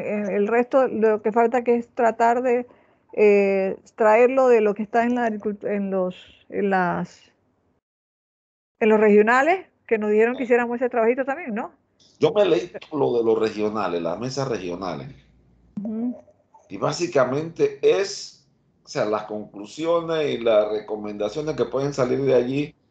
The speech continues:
Speaker 2: son las que estemos, nosotros hemos venido discutiendo todo, todo este tiempo, son las mismas.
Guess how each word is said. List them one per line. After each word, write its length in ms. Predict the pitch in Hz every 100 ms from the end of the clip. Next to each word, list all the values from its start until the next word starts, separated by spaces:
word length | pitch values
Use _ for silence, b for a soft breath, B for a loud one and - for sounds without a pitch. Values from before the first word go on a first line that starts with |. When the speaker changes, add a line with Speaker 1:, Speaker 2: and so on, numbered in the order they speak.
| _ _ _
Speaker 2:
son 260 | 120 123
las 100 | 135
que 120 | 131
estemos, 360 | 127 120 123 127
nosotros 300 | 123 123 123
hemos 120 | 123
venido 180 | 117 120
discutiendo 420 | 123 107 123 123
todo, 140 | 120 113
todo 160 | 123
este 200 | 120 117
tiempo, 500 | 113 147 95 80 - -
son 160 | 117
las 120 | 123 131
mismas. 360 | 156 107 85